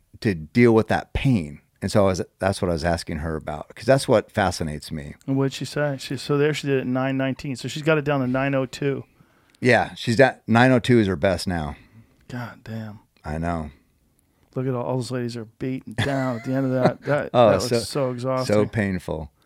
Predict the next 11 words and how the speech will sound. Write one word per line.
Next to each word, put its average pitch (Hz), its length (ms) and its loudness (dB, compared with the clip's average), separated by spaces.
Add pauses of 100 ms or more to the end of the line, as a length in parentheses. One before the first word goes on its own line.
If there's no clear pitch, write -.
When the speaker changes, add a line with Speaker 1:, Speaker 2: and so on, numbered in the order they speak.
Speaker 1:
Yeah, 101 240 4
so 101 160 -2
she's 143 280 -2
from 131 260 0
this 101 180 0
little 117 200 0
town, 110 380 0
Crested 104 440 -2
Butte 95 200 0
in 95 80 -8
Colorado, 87 680 0